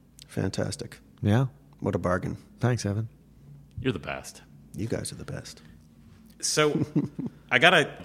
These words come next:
Speaker 3: kid car story.
Speaker 1: Yeah, let's hear it.
Speaker 3: So, <laughs> last week was Thanksgiving,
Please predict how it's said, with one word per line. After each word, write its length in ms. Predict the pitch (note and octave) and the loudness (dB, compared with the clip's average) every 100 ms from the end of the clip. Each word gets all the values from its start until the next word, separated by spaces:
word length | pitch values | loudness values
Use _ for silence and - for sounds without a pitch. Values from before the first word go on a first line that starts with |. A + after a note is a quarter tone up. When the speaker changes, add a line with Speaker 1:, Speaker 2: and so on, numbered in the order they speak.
| - | -12
Speaker 3:
kid 540 | - C3+ B2 F#2 - G#2+ | -4 -2 -2 -6 -10 -2
car 260 | G#2 C3+ | 2 4
story. 400 | C#3 - D#2+ E2+ | 2 -2 -2 0
Speaker 1:
Yeah, 160 | A2+ C3 | 2 4
let's 180 | A2 - | 2 4
hear 120 | C#3 | 2
it. 260 | F#2+ - - - - - - | 2 -2 -20 -20 -20 -20 -8
Speaker 3:
So, 440 | - D3+ C#3+ C#3+ - - - - - | 0 6 6 6 0 -18 -20 -20 -10
<laughs> 1000 | - - - - - - - - - - - | -6 -4 -2 -4 -8 -18 -20 -20 -20 -12 -6
last 200 | G2 C3 | -6 -4
week 100 | A#2 | -6
was 120 | A2+ | -4
Thanksgiving, 580 | A2 G#2+ - F#2+ G#2 | -4 -4 -2 0 -2